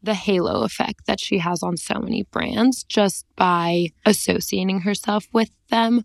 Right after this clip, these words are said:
or seeing how brands can tap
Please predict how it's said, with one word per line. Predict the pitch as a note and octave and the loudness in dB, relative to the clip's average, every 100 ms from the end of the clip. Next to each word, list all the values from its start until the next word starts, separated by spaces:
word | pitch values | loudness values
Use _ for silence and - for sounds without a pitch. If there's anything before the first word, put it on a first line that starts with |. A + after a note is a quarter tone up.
| - | 2
or | G#3 G3+ G3 F#3+ F#3+ _ _ _ | 4 4 4 2 -2 _ _ _
seeing | - - A#3 | -4 0 2
how | G3 G3+ | 2 0
brands | F#3+ - F#3 F#3 - | 0 0 0 0 -4
can | - G3 F#3 F#3 | -2 0 2 0
tap | - F3 | 0 0